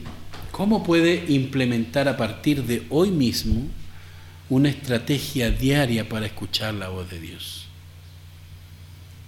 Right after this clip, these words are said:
¿Le repito la pregunta? Si escu-, si no escucha la voz de Dios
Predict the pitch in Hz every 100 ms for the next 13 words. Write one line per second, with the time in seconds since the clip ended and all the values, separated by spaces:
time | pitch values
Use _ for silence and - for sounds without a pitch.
0 | - - - - - - - - - -
1 | - - - - - - - - - -
2 | - - - - - - - - 98 95
3 | 110 139 143 165 208 294 320 - - -
4 | - - - - - - - - - -
5 | - - - - - - - - - -
6 | - - - - - - - - - -
7 | - - - - - - - - - 160
8 | 156 220 165 156 185 214 214 - 190 175
9 | 175 160 139 139 131 127 - -